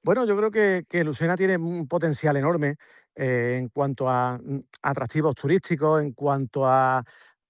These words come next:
a, a todo lo que nosotros somos capaces de defender, de, de proteger y de seguir, eh, transmitiendo a, a, a las próximas generaciones. Y ahí te-, creo que es nuestro mayor, eh, nuestra máxima importancia, ¿no?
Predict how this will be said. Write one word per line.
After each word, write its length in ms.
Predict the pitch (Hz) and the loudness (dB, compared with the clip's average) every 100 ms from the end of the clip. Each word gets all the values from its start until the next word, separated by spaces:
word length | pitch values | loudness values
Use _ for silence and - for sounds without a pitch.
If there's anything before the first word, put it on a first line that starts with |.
| _ | _
a, 760 | 139 131 131 127 131 123 127 - | 0 0 0 0 -2 -2 -4 -6
a 140 | 135 | -8
todo 280 | - 185 185 | 0 2 2
lo 120 | 170 | 0
que 180 | 151 151 | 0 -2
nosotros 460 | 143 131 156 160 - | -2 -4 -6 -6 -4
somos 260 | 165 160 | -4 -4
capaces 500 | - 151 151 143 165 | -4 0 0 2 0
de 140 | 143 147 | 2 2
defender, 720 | 143 147 135 135 196 208 214 - - _ | 0 0 -4 0 0 0 -2 -8 -20 _
de, 300 | 139 151 160 | -2 -2 0
de 200 | 147 147 | -2 -2
proteger 720 | 147 147 131 120 185 202 214 | -2 -4 -2 2 2 2 0
y 80 | 170 | -2
de 140 | 156 | -2
seguir, 400 | - 139 143 185 | -4 -6 -4 -4
eh, 460 | 180 165 160 156 160 139 143 156 | -2 -4 -4 -6 -8 -12 -12 -16
transmitiendo 560 | - 151 143 156 170 190 | -8 -6 -4 -2 0 2
a, 120 | 175 | 0
a, 280 | 160 143 139 - - - | 0 -4 -6 -12 -20 -6
a 60 | 143 | -4
las 100 | 131 | -2
próximas 340 | 151 160 147 | -2 0 0
generaciones. 540 | 143 120 104 170 208 120 - - | 0 0 0 0 0 -4 -12 -8
Y 160 | 170 143 | 0 2
ahí 160 | 160 | 4
te-, 220 | 202 208 | 2 0
creo 160 | - 175 | 0 -2
que 200 | 202 190 | 0 -2
es 80 | 175 | -2
nuestro 280 | 190 - 175 | -4 -2 -2
mayor, 680 | 151 156 156 151 151 139 117 | 2 4 4 2 0 -4 -6
eh, 240 | 139 139 127 | -6 -6 -8
nuestra 280 | 147 - | -12 -10
máxima 320 | - 165 170 165 | -8 -6 -4 -4
importancia, 580 | 147 147 143 120 120 | -2 -2 0 -2 -2
¿no? 120 | 143 | -4